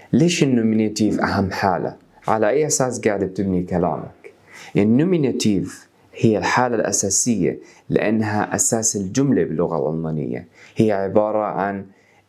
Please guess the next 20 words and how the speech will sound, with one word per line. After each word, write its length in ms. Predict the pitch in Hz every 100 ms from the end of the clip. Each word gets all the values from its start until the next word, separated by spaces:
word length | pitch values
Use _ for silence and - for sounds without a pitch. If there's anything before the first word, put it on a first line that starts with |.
| -
السبجكت 1300 | 98 95 92 90 - - - - 123 110 - 82 - -
أو 400 | 82 85 64 - 98
الزوبيكت 960 | 90 107 - 101 107 104 - - - - _
اللي 200 | 95 92
هو 520 | 101 104 104 101 104 - _ _ -
الفاعل. 760 | 95 92 110 101 87 76 - - - - - - - 104
يعني 540 | 120 139 139 139 139
بشكل 500 | 127 - 120 120 104
أو 160 | 87 90
بآخر 640 | 80 98 98 117 135 - -
ما 120 | 104
بتقدر 380 | - 113 110 104
تحكي 680 | - 110 - - 98 -
إنك 360 | 92 85 87 95
رح 140 | 90
تبني 420 | - 110 101 92
جملة 380 | 90 110 101 78
أساسية 540 | 90 92 87 - 98 82
بدون 600 | 85 87 104 104 90 90 - _ _
فاعل. 640 | - 101 92 85 123 185